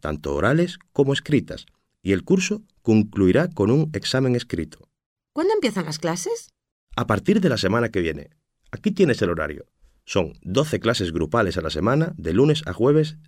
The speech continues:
Speaker 1: de las tres y media a las nueve y cuarto.
Speaker 2: ¿Tengo clases con diferentes profesores?
Speaker 1: Sí, todos ellos son nativos.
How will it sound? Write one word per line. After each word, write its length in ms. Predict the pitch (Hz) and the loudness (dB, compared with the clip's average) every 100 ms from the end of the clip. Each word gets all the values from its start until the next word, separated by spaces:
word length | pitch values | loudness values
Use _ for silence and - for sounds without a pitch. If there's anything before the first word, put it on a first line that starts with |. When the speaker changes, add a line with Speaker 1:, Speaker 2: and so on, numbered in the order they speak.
| - | -18
Speaker 1:
de 140 | 87 87 | -8 -6
las 200 | 87 - | -6 -4
tres 280 | 135 127 - | -2 -2 0
y 80 | |
media 400 | 104 147 147 151 156 | 2 2 2 -2 -2
a 100 | 107 | -4
las 220 | 98 - | -4 -2
nueve 220 | 120 151 | 0 2
y 40 | 131 | 0
cuarto. 380 | - - - _ _ _ | -6 -12 -16 _ _ _
Speaker 2:
¿Tengo 260 | - 349 415 | -2 0 2
clases 320 | 285 339 403 | 2 0 0
con 120 | 349 | 2
diferentes 420 | 262 226 196 190 - | 2 2 0 -2 -4
profesores? 760 | 180 160 151 175 254 480 - _ _ _ _ _ - | -6 -6 -6 -4 -4 -6 -10 _ _ _ _ _ -6
Speaker 1:
Sí, 400 | - 113 71 - _ _ | 0 2 0 -10 _ _
todos 260 | 117 127 110 | 2 4 4
ellos 220 | 147 98 | 2 2
son 120 | 80 | -2
nativos. 460 | 76 - 73 69 | -4 -6 -10 -10